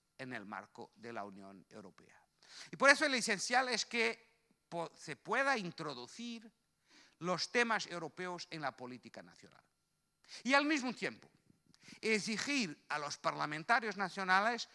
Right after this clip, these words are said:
que hagan un control efectivo de lo que el gobierno nacional está haciendo en el marco europeo. Porque el marco de decisión europeo es un marco poco transparente,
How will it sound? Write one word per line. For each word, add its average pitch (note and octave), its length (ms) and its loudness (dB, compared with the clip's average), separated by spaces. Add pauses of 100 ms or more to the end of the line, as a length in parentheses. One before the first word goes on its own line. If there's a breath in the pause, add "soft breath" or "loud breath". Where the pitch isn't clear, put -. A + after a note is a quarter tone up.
(220 soft breath)
que G#3 160 8
hagan B3+ 500 12
un B3 140 2
control A3+ 540 8
efectivo A3 720 2 (260 loud breath)
de C#4+ 180 4
lo C#4+ 220 12
que B3+ 240 12
el B3+ 100 8
gobierno C4 520 8
nacional A#3+ 540 8
está B3 260 6
haciendo G#3+ 520 2 (140 loud breath)
en A3 160 -2
el F3 100 -2
marco C#3 460 -2
europeo. A2+ 440 -12 (920 soft breath)
Porque B3+ 320 4
el C4 160 10
marco B3+ 400 6
de F#3+ 180 0
decisión F#3 420 0
europeo G#3 480 2
es F#3 200 0
un F3+ 120 -6
marco D#3+ 680 2
poco D3 400 -4
transparente, G#2 640 -10